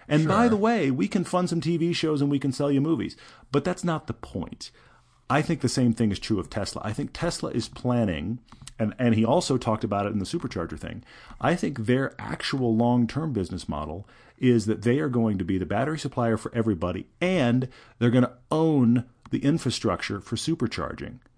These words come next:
Speaker 1: And I think, I suspect they're gonna start charging every other electric car company owner,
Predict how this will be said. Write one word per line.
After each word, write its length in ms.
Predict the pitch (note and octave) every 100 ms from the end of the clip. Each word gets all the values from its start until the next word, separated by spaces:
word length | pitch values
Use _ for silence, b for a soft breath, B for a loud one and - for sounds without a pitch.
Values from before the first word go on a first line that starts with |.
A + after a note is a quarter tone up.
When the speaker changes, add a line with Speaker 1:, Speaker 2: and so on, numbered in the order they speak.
| b b b
Speaker 1:
And 140 | A#2
I 80 | A#2
think, 340 | A#2 D#3 C#3+ -
I 160 | G#2 C3+
suspect 480 | D3 F3 - D#3+ -
they're 100 | A#2
gonna 160 | A#2
start 280 | A2 A2+ G#2+
charging 560 | - D#3 E3+ D#3+ G2 -
every 380 | G2+ A#2 D#3 F3+
other 320 | E3 E3 C#3+
electric 400 | A#2+ B2 - B2+
car 240 | - C3+ C#3+
company 560 | - F2+ F#2 F2+ F2+ b b _
owner, 520 | C3+ E3+ C3+ D#2 A2